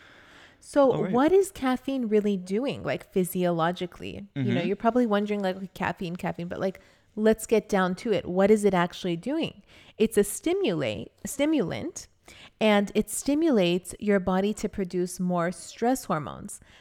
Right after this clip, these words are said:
Speaker 1: by blocking the receptor site for adenosine, which is a neurotransmitter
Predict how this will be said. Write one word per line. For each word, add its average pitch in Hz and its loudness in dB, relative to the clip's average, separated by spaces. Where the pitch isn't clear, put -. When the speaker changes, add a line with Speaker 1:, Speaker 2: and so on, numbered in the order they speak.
Speaker 1:
by 196 4
blocking 220 0
the 233 0
receptor 220 4
site 160 -2
for 175 2
adenosine, 185 -4
which 202 -4
is 190 -2
a - -6
neurotransmitter 180 -2